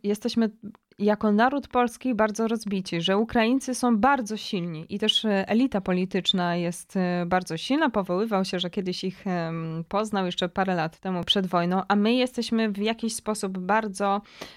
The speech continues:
em, tacy podatni na tendencje zachodnie, że my jesteśmy, staramy się być bardzo uniwersalni. Oni są bardziej jako naród ugruntowani.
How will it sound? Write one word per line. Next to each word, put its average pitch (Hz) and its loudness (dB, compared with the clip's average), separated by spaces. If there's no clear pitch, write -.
em, 180 -2
tacy 208 -2
podatni 208 0
na 180 -2
tendencje 226 0
zachodnie, 190 -2
że 175 -4
my 185 -2
jesteśmy, 214 -2
staramy 240 2
się 247 -4
być 208 -2
bardzo 226 0
uniwersalni. 214 0
Oni 208 -2
są 240 -2
bardziej 233 -2
jako 226 2
naród 220 2
ugruntowani. 247 2